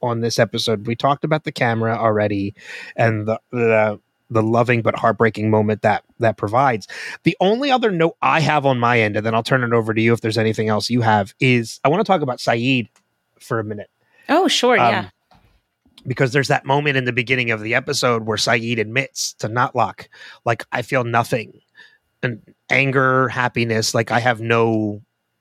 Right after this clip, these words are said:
Speaker 1: no emotion."
Speaker 2: You've been
Speaker 1: Um,
Speaker 2: scooped out.
Speaker 1: Yeah, and we kind of,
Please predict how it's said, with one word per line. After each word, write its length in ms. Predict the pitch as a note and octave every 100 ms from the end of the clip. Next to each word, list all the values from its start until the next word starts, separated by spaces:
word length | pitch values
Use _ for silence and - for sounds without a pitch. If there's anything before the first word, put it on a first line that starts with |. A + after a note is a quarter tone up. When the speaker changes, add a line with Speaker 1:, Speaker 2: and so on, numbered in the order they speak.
| _
Speaker 1:
no 240 | - B2+ G#2+
emotion." 520 | G#2+ A#2+ C3 - - _ - - - -
Speaker 2:
You've 160 | G3+
been 80 | G3+
Speaker 1:
Um, 220 | A#2+ A#2 G#2+
Speaker 2:
scooped 220 | G#2 G#2+
out. 80 | E3 - _ _ _ _ _ _ _ _ _
Speaker 1:
Yeah, 380 | - B2 D#3+ C3+
and 140 | A#2 B2+
we 100 | B2+
kind 300 | C3+ C3+ C3+
of, 340 | B2 A2+ -